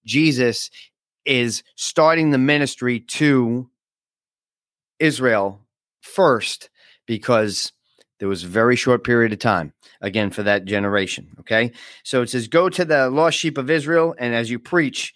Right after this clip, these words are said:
saying, 'The kingdom of heaven is at hand.'" Verse eight,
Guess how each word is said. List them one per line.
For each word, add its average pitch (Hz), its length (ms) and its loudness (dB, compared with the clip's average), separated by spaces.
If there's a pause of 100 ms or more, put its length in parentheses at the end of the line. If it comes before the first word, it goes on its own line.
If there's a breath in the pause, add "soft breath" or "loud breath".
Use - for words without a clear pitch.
(140)
saying, 123 340 -2
'The 110 80 -8
kingdom 202 440 0
of 190 120 2
heaven 147 400 2 (260 soft breath)
is 123 420 0 (160)
at 113 340 0
hand.'" 110 520 -4 (260)
Verse 131 280 0
eight, 143 260 -2